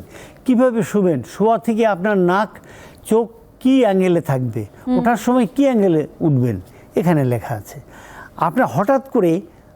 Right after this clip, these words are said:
Speaker 1: পায়ে অ্যাঙ্কেল স্প্রেইন হলো,
Speaker 2: হুম।
Speaker 1: আপনি হাই হিল পরছেন,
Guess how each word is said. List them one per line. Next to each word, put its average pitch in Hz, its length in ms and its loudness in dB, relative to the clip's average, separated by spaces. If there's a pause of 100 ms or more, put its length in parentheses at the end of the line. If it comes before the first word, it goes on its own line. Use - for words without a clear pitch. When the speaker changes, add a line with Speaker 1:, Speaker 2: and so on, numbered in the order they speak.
(340)
Speaker 1:
পায়ে 185 220 2
অ্যাঙ্কেল 185 380 0
স্প্রেইন 175 440 0
হলো, 127 260 0
Speaker 2:
হুম। 262 280 0
Speaker 1:
আপনি 160 180 -2
হাই 156 280 0
হিল 190 220 2
পরছেন, 220 480 -2